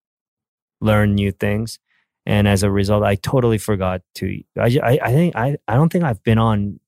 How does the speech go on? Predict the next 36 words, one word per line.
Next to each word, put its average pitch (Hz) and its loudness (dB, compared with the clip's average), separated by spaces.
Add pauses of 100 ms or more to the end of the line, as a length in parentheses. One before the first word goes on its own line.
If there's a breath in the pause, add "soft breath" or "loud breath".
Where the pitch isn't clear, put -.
(1000)
Instagram 104 -2
or 98 0
whatever 95 -4
for, 92 -8
like, 92 -6
a 90 -10
m-, 87 -12 (440)
couple 113 -6
months, 95 -6
maybe. 175 -4
I 139 -2
don't 139 2
know. 120 -2 (140)
Month? 131 -4 (240)
Maybe 156 -2
a 170 -2
month? 180 -4 (1080)
I 170 0
don't 190 2
know. 110 -2 (140)
But 143 0
just, - -2
um, 127 2 (1400)
like, 120 2
if 123 2
I 160 2
post 147 0
something, 120 0
leave 123 0
it 127 0
in 107 -4
the 104 -6
comments 110 -4
or 131 -4
something, 120 0
or, 104 0